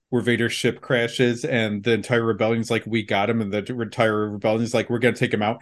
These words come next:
He's all by himself on this planet. He has no help. What can he do?" And Vader just takes out everyone. It's amazing. So much fun. But it would be interesting if that ship crashed in Latveria. We got Vader versus Doom.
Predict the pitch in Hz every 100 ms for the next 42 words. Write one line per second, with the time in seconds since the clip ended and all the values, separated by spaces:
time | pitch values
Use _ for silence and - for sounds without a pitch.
0 | _ - 156 - 135 123 131 127 127 170
1 | 139 113 110 - 165 147 104 - 113 113
2 | - 120 113 131 - 113 127 120 110 104
3 | 113 92 113 104 90 - - 127 - 95
4 | - 104 98 95 90 - - 110 107 120
5 | 104 92 92 - 113 101 - 90 85 _
6 | 117 185 190 160 147 170 - 170 156 143
7 | _ - - 170 139 147 143 - 127 117
8 | - 117 98 98 - 95 80 78 - -
9 | _ - 127 135 123 131 123 113 113 -
10 | 101 95 110 95 80